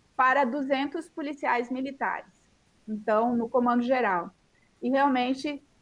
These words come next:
a hora que, a hora que acabou a palestra, o que que ele tinha me convidado? Pra gente começar a levar a palestra pra todos os comandos. Porque nós sabemos que dentro da segurança pública, é, existe um fator estresse muito grande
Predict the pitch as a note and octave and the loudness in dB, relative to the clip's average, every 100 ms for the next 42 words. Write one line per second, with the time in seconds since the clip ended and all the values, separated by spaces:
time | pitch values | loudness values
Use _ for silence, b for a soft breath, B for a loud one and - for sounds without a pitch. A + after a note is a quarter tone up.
0 | _ - A3 A#3+ A#3 - - A3+ C4 C4 | _ 2 4 4 2 -2 0 0 0 -2
1 | C4+ A3 A3+ A3 B3+ A#3 A3 A3+ - C4 | -2 0 -2 0 0 0 0 -4 -4 -4
2 | B3+ - A#3 C4 B3 C4+ C4 C#4 B3+ C#4 | -4 -6 -8 -8 -4 -6 -4 -6 -4 -4
3 | B3+ B3+ G#3 F#3+ - A3+ A#3+ B3 - B3+ | -4 -2 0 0 -2 -4 -2 -6 -4 -2
4 | C4+ C4+ A#3 A#3 - B3 A3+ A3 G#3+ B3+ | -2 2 2 2 0 -2 2 0 2 0
5 | A3+ G3+ G#3 - A#3 A#3+ - B3 B3 A#3+ | 2 0 -4 -6 -4 -4 -2 -2 -2 -4
6 | A#3+ - B3 G#3+ F#3 G3+ _ b b - | -10 -6 -4 -4 -8 -14 _ b b -4
7 | C4 D4+ C4+ C4+ E4+ C4 A3 F#3+ F3 F#3 | 0 4 4 4 2 4 4 2 -4 -12
8 | _ b _ - G3+ B3 E4 G4 C#4+ D4 | _ b _ -6 2 2 4 2 0 0
9 | D4+ C4 B3+ B3 A#3+ - G#3+ G#3+ A#3 A#3+ | 0 0 0 -2 -8 -6 -6 -6 -6 -4
10 | A#3 - _ _ _ A3+ A3+ A3 A3 - | -6 -8 _ _ _ 0 2 4 2 0
11 | - A3 C#4+ E4 E4 D4 C4+ B3+ B3+ C4+ | -2 0 0 -2 -2 -2 2 2 2 -4
12 | - B3+ A#3+ A#3+ A#3+ C4 B3+ A#3+ B3 G#3+ | -4 2 4 2 -2 -6 -4 -4 -4 -4
13 | G3 G#3 A3+ C4 | -2 -4 -6 -8